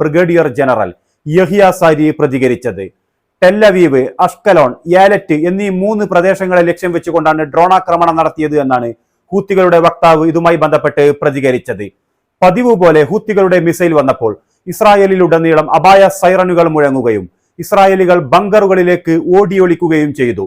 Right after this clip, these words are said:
ഇതിന് സാധിക്കാത്ത ചിലർ നിലത്ത് കമന്ന് കിടക്കുന്നതിന്റെ ചില വീഡിയോ ദൃശ്യങ്ങളും പുറത്തു വന്നിരുന്നു. ടെല്ലവീവ്, യാലറ്റ്, അഷ്കലോൺ എന്നീ മൂന്ന് വ്യത്യസ്ത കേന്ദ്രങ്ങളെ ലക്ഷ്യം വെച്ചുകൊണ്ട് യമനിൽ നിന്നും ഹൂത്തികൾ ഇന്നലെ അയച്ച മിസൈലുകളെയും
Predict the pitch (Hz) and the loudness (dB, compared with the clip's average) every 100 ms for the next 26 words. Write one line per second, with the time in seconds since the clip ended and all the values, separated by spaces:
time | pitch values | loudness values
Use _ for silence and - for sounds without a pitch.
0 | - _ _ 196 185 240 - 185 185 190 | -12 _ _ -6 -2 -2 0 2 2 0
1 | 185 175 175 - 160 160 160 165 190 196 | -2 0 0 0 0 2 0 0 0 0
2 | 180 - 175 180 208 208 185 175 170 165 | -8 -2 -2 0 -2 -2 -2 -2 -2 -4
3 | 160 160 160 160 156 139 156 190 180 180 | -2 -4 -4 0 -2 -2 -2 -2 -2 -4
4 | 165 - 156 151 143 156 151 - 139 123 | -4 -8 -6 -4 -4 -2 -2 -2 -4 -2
5 | 117 107 101 85 80 _ _ _ _ _ | -4 -6 -10 -14 -20 _ _ _ _ _
6 | _ _ _ _ _ _ _ _ _ _ | _ _ _ _ _ _ _ _ _ _
7 | - 190 208 240 202 196 165 147 131 151 | -2 0 2 2 2 0 0 0 -2 0
8 | 180 196 208 - 139 147 165 - 196 165 | 2 2 0 -2 -2 -2 -4 -2 0 2
9 | 147 175 190 196 180 214 220 190 185 214 | 0 -4 -4 -4 -2 -2 -2 -4 -4 -4
10 | - 196 185 180 170 170 165 165 170 190 | -2 -2 0 -2 0 0 0 0 -2 -6
11 | 165 143 135 123 101 - _ _ - 151 | -6 -6 -6 -6 -6 -10 _ _ -6 -2
12 | 196 220 214 196 180 175 180 196 190 170 | 0 0 -2 -2 -2 -4 -6 -4 0 0
13 | 170 165 160 156 - 151 143 165 175 185 | 0 -2 0 0 0 -2 -2 -2 -4 -2
14 | 175 160 160 | 0 0 -2